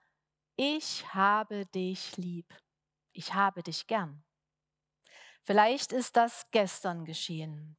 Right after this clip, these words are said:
denn gestern war der Tag der Verliebten, der Liebenden, Valentinstag. Ein Tag, an dem man jemanden,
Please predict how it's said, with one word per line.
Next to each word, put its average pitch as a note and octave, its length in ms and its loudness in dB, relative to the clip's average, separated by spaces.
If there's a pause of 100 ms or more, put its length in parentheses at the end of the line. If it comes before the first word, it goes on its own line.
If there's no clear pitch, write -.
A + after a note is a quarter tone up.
denn D#3 220 -12
gestern B3 540 4
war F#3+ 160 6
der E3 240 -2
Tag G#3 500 2
der E3+ 180 -2
Verliebten, E3 1080 -6 (420)
der F3 200 2
Liebenden, D#3+ 720 -4 (320)
Valentinstag. F3 1700 2 (920)
Ein A3+ 180 4
Tag, A#3 400 6
an A3+ 160 -2
dem C4 180 2
man D4 240 2
jemanden, D#4 800 0